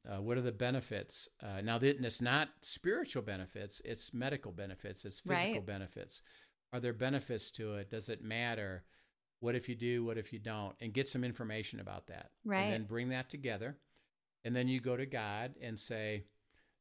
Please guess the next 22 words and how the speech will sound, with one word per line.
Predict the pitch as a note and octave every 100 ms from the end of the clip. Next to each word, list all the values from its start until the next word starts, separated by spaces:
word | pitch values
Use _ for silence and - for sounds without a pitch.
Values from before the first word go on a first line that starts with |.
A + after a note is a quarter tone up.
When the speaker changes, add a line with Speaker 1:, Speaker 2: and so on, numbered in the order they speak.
| _ -
Speaker 1:
um, | G#2+ G#2 G2+ G2 F#2 _ _ _ _ _ _ -
uh, | G#2 F#2+
"Would | - B2 G#2
you | C3+
help | C3 A#2+ C3+
us | B2 - _
get | A#2 G#2+
this | A2 -
answer?" | C3+ F3+ - - -
Speaker 2:
Mm-hmm. | G#3 G3+ G3
Speaker 1:
Um, | E3+ G2+ F#2+ F#2+ -
and, | A#2 G#2 G#2 -
and | A2
where | A2+ B2
that | B2 A2+ A2
leads | F3+ -
us | A#2+ G#2+
to | - A2+ G#2+ A2
is | B2+ A2+ G#2
in | A2+ G#2 G2+
James | A#2+ C3+ G#2+ G#2+ -
chapter, | A#2+ A2 - G#2+ G#2